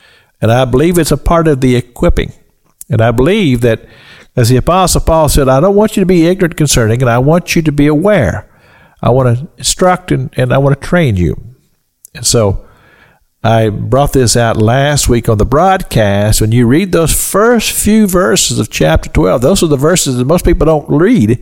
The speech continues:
because they're, they're wanting to move on to the giftings. But they're very clear that the Apostle Paul is pointing out things that were seriously wrong in that church, the things that were happening that should not be happening. And they were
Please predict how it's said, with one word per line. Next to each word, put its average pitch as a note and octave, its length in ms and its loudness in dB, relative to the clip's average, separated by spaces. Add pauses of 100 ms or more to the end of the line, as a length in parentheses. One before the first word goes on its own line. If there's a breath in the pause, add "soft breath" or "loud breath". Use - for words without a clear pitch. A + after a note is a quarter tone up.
(460 loud breath)
because A#2+ 300 -2
they're, A#2+ 200 2
they're B2+ 260 -2
wanting D3 240 2
to C3+ 60 2
move D3+ 180 2
on D3 180 2
to C#3+ 140 0
the B2 100 2
giftings. A#2+ 760 -2 (280)
But A#2+ 140 -2
they're D3 140 0
very G3 280 2
clear A3+ 440 0
that C3+ 180 0
the C#3 100 2
Apostle F3+ 520 0
Paul G3 360 0
is C#3 100 0
pointing A3 420 -2
out D#3 280 -2
things C#3+ 340 0 (540 loud breath)
that D#3 180 0
were B2+ 160 2
seriously G3 840 2
wrong D#3+ 480 2
in D3 100 0
that D#3 220 0
church, G#3+ 340 0
the C3+ 80 2
things F#3 280 0
that F#3+ 100 2
were D#3+ 120 2
happening D3 720 0 (500 soft breath)
that D3 120 0
should A#3 300 0
not C4 300 0
be A#3+ 140 4
happening. G#2+ 600 -4 (1300)
And B2+ 240 0
they C3 120 4
were B2 200 0